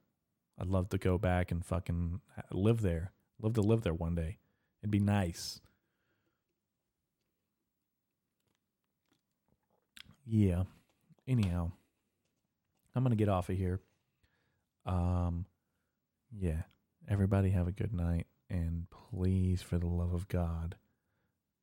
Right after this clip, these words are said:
um, make sure that you have a good day. Make sure that whatever you do, you do it a hundred percent,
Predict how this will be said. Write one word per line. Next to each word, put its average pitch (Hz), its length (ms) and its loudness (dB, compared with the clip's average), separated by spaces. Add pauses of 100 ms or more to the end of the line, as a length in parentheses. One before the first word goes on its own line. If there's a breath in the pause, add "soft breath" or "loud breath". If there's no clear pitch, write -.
um, 85 500 -2 (720)
make 110 440 2
sure 90 540 2 (340)
that 90 140 -2
you 95 120 4
have 92 220 4
a 85 40 -2
good 95 320 2
day. 90 340 0 (960)
Make 95 300 2
sure 98 220 2
that 90 260 2
whatever 90 260 2
you 92 140 2
do, 90 260 2
you 90 140 2
do 92 180 0
it 87 60 2
a 87 60 2
hundred 90 200 0
percent, 87 480 -2